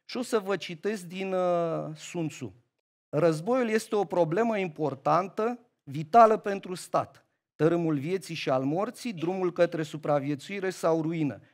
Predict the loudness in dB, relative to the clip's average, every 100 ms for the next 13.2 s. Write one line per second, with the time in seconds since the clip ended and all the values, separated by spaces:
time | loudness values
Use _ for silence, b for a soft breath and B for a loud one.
0 | b b -2 -2 0 -4 -2 -4 0 0
1 | 0 -4 -6 -4 -8 -10 -8 -8 -6 -4
2 | -4 -4 -10 -2 4 4 2 -6 -6 -4
3 | 0 2 2 2 0 -2 -4 -8 -14 -14
4 | _ _ _ _ _ _ _ _ _ _
5 | _ _ _ _ _ _ 0 2 2 2
6 | 2 2 -4 -2 -6 -2 -2 -2 -4 -2
7 | 2 4 2 0 -4 -2 -4 -4 -8 -8
8 | _ _ _ _ _ -12 -4 0 0 2
9 | 2 2 -2 _ _ _ -14 -6 -6 -4
10 | -8 -6 -6 -8 -14 -20 _ _ _ _
11 | _ _ _ _ _ _ _ _ _ 2
12 | 2 2 -4 -2 0 0 0 -2 0 -2
13 | -6